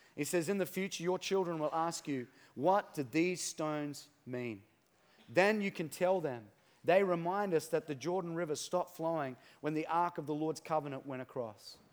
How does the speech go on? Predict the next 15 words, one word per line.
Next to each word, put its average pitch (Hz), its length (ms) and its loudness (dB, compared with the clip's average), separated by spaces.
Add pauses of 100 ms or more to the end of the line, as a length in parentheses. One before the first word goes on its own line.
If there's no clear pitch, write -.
(320)
See, 202 320 2 (220)
this 214 260 4
was 208 400 6
a 185 80 4
memorial 180 640 4
stone 143 640 0 (500)
to 175 140 2
remember, 151 640 2 (480)
but 165 100 6
not 226 220 8
only 233 240 4
to - 160 -2
remember 180 480 2
for 170 160 -6
yourself, 185 720 0